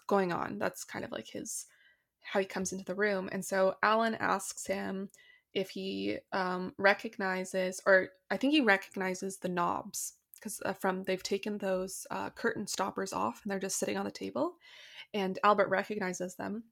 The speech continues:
And so they ask him why. And he admits that he had done a portrait last year of his sister, Philippa, uh, in this room, and he had painted the curtain. So he, he's saying that he recognized them from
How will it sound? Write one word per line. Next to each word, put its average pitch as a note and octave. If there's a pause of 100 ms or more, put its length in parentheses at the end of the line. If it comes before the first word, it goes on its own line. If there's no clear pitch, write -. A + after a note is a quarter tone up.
(760)
And G3
so G3+
they G3+
ask G#3+
him F#3+
why. G#3+ (360)
And G3+
he -
admits A3
that G#3+
he G#3
had G3+
done G3+ (100)
a F#3+ (220)
portrait A3
last F#3
year F#3+
of G3+
his -
sister, G#3+ (140)
Philippa, G#3+ (680)
uh, F#3+
in G#3+
this G3+
room, G3+ (120)
and F#3+
he -
had F3+
painted G3
the G3
curtain. -
So G3+
he, G3
he's F#3+
saying G3+
that F#3+
he F#3+
recognized F3+
them F#3+
from G3